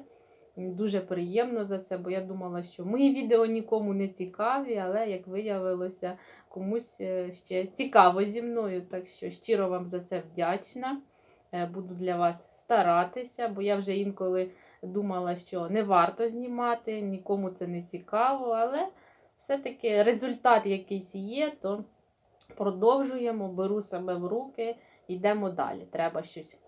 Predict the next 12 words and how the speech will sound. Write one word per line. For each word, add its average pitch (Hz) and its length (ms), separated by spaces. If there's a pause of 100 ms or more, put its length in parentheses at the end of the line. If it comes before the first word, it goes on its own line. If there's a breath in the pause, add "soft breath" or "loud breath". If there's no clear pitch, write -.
придумувати, 262 920
як 220 240
кажуть, 190 340
робити 226 560 (100)
контент. 240 760 (920 soft breath)
Будемо 214 420 (320)
знімати, 196 760
щоб - 240
було 180 540
і 202 120
вам 226 320
цікаво, 226 600